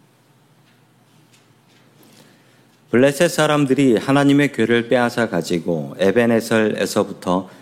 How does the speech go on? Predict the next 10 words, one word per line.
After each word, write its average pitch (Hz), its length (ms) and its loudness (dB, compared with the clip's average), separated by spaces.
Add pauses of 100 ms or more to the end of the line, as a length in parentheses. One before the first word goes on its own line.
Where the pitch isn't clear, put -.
아스돗에 113 680 0
이르니라." 80 800 -4 (280)
아멘. 80 640 -2 (1040)
자, 113 160 0
오늘 127 240 4
놀라운 147 500 2
하나님의 156 440 2
능력이라는 104 960 0
제목을 87 400 -2
가지고 85 680 -4